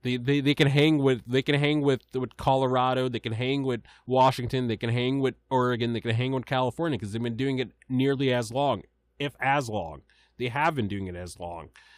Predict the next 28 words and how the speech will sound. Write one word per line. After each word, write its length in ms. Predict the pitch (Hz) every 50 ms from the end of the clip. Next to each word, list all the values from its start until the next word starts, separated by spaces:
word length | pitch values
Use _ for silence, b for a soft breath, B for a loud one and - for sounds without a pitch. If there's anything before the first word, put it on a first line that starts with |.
| b b b b b b b b b b b _ _ _ -
There, 240 | - 131 139 170
there's 240 | 160 143 143 143 135
a 60 | 143
better 360 | 135 120 107 156 160 170 180 180
way 200 | 160 165 160 156
to 100 | 143 131
run 300 | 123 135 151 170 147 110
it, 80 | 92
and 120 | 82 113 113
we 120 | 123 131
need 200 | 127 135 143 143
to 60 | 147
lower 300 | 131 127 139 143 143 147
the 80 | 131 123
barriers 520 | 104 123 127 135 139 147 147 143 127 110
of 80 | 120 117
entry. 440 | 127 135 151 156 - - 101 85 87
We 100 | 95 107
need 140 | 123 135
to 60 | 139 135
get 200 | 131 147 143 127
rid 200 | 123 135 139 131
of 80 | 110
vertical 420 | 101 127 131 139 139 139 - 139 127
integration 640 | 120 117 135 107 117 131 139 147 147 - 123 113
over 240 | 107 101 98 92 95
in 100 | 95 95
Florida. 480 | - - 104 98 92 87 85 87 87